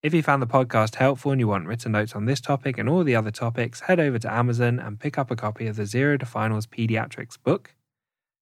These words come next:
You can also find a full audiobook version of the Zero to Finals books on Audible. And you can find notes, videos, illustrations, and questions completely free on the Zero to Finals website at zero to finals dot com.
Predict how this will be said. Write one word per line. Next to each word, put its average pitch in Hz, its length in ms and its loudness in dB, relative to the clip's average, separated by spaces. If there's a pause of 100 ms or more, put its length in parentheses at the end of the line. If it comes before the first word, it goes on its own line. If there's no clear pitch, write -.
(160)
You 120 100 -4
can 131 120 0
also 156 300 4
find 123 320 2
a 101 80 0
full 156 640 2
audiobook 131 720 2
version 131 480 0
of 117 200 -6
the 107 80 -4
Zero 113 240 2
to 120 60 -2
Finals 113 400 -2
books - 440 -2
on 107 240 -2 (120)
Audible. 131 500 2 (640)
And 120 100 0
you 120 80 2
can 117 160 -2
find 107 300 2
notes, 160 360 2
videos, 127 540 2
illustrations, 117 680 0
and 104 120 -4
questions 113 560 0 (140)
completely 127 420 0
free 117 240 0
on 110 140 0
the 104 80 -4
Zero 160 240 4
to 143 80 -6
Finals 117 360 0
website 127 540 0
at 104 260 -8
zero 123 180 2
to 113 60 0
finals 107 380 -4
dot - 240 -6
com. 127 440 0